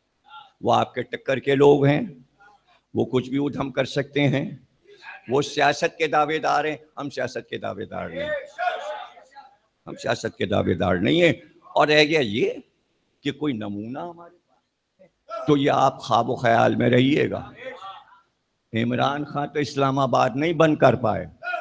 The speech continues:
ना, ज़कात के मसले पर हमने इस्लामाबाद बंद किया था,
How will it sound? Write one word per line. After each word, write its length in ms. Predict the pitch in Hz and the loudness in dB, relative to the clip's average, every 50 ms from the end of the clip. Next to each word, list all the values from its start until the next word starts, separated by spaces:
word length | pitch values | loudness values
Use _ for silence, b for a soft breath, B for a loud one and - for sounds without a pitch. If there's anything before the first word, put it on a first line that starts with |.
| - - - - - - 233 233 233 466 - _ _ _ _ _ _ _ _ _ _ _ _ _ _ _ - | -8 -10 -14 -16 -14 -14 -12 -12 -14 -16 -18 _ _ _ _ _ _ _ _ _ _ _ _ _ _ _ -12
ना, 240 | 110 127 147 160 131 - - - _ - - - - - _ _ _ _ | -10 -8 -6 -4 -6 -6 -8 -10 _ -20 -20 -20 -20 -20 _ _ _ _
ज़कात 560 | 104 95 95 135 - - 143 139 147 156 151 - | -6 0 2 2 4 6 8 8 8 8 8 6
के 80 | - 147 | 4 4
मसले 380 | 139 147 151 - - 139 156 156 | 4 4 2 2 6 8 8 10
पर 240 | 156 156 196 - - - - - - - - | 10 10 10 10 8 4 -10 -18 -20 -12 -4
हमने 460 | - - 123 135 143 151 160 170 170 165 | 6 10 10 12 12 12 10 10 10 10
इस्लामाबाद 720 | 151 - - 151 143 139 135 135 139 131 135 135 131 127 107 | 10 8 8 10 10 10 10 10 10 12 12 12 12 12 10
बंद 260 | - 123 123 120 120 | 8 6 6 6 8
किया 220 | 117 117 110 107 110 | 10 12 12 12 12
था, 200 | - - - - | 10 8 4 2